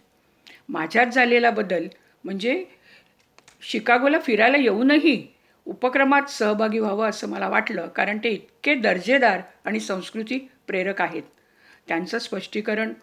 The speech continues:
पाहून मी माझ्याच शब्दात त्याचे अर्थही लिहिले आहेत आणि माझ्या संग्रही आता ते श्लोक आहेत.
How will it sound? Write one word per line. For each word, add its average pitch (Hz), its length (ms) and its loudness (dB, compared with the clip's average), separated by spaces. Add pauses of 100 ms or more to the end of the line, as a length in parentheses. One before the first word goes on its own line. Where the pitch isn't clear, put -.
(380)
पाहून 202 500 0
मी 220 200 -4
माझ्याच 208 800 -2
शब्दात 185 360 -2 (340)
त्याचे 202 240 -4
अर्थही 202 480 -2
लिहिले 185 200 0
आहेत 196 280 0 (300)
आणि 208 100 -6
माझ्या 190 300 -2
संग्रही 196 540 -4 (340)
आता 185 300 -6 (300)
ते 190 80 -4
श्लोक 175 340 -8
आहेत. 185 240 0